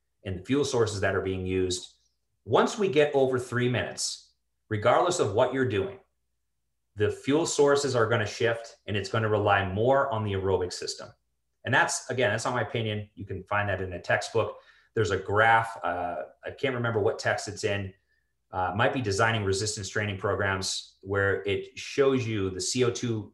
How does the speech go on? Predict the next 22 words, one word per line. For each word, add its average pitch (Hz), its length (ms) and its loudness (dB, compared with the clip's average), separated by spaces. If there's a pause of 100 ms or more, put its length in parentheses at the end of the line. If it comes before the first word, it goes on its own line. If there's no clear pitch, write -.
(100)
breakdown 95 640 -2 (340)
between 101 720 -4
the - 60 -6
first - 560 -2 (360)
zero 123 320 6
to 117 80 4
thirty 117 300 0
seconds, - 720 -2 (180)
thirty 123 240 4
seconds 117 380 -2
to 98 100 -8
sixty 110 340 -6
seconds, 104 400 -4
ninety 113 520 -2 (340)
to, 98 500 -2
I 98 140 0
think, 113 160 -4
a 104 60 -2
hundred 117 240 2
and 107 100 -2
eighty 101 180 -2
seconds, - 600 -8